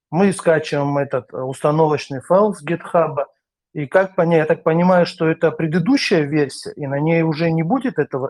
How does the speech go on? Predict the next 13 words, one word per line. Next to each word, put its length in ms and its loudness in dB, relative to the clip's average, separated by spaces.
Aptos, 500 -6
или 260 -2
там 280 0
как-то 300 0
они 200 2
об-, 260 2
обновляют 680 0
это 240 -8
все, 240 -12
как 180 2
это 160 -6
все 200 -12
происходит? 580 -10